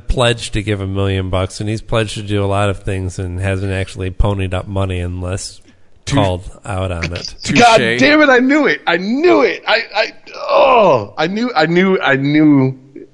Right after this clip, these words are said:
Speaker 3: it was, dude, oh, that, I almost, I shouldn't, but I almost feel bad for the guy at this point.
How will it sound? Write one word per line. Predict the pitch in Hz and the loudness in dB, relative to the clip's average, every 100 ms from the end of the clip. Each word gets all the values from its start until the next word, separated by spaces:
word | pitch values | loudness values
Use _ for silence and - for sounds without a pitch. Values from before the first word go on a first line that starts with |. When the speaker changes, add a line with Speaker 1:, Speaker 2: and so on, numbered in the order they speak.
| - | -4
Speaker 3:
it | 151 156 | 2 4
was, | 156 165 151 - - - _ _ | 2 -2 -14 -18 -20 -20 _ _
dude, | 139 151 127 - _ 131 | 2 4 2 -2 _ 2
oh, | 120 98 90 | 2 2 -2
that, | 120 - - - _ _ _ _ - | -2 -2 -8 -20 _ _ _ _ 0
I | 147 | 2
almost, | 175 175 - - _ _ _ _ _ | 4 2 -2 -6 _ _ _ _ _
I | 117 | 0
shouldn't, | 113 - 135 147 143 101 | 2 2 2 0 -6 -4
but | 107 | -2
I | 104 | 0
almost | 117 110 | 0 0
feel | 113 | -2
bad | 95 85 82 | 0 2 2
for | - 82 | -2 -6
the | 78 | 0
guy | 78 | 0
at | 76 | 0
this | 76 76 | -4 -8
point. | - 82 76 | -2 -2 -2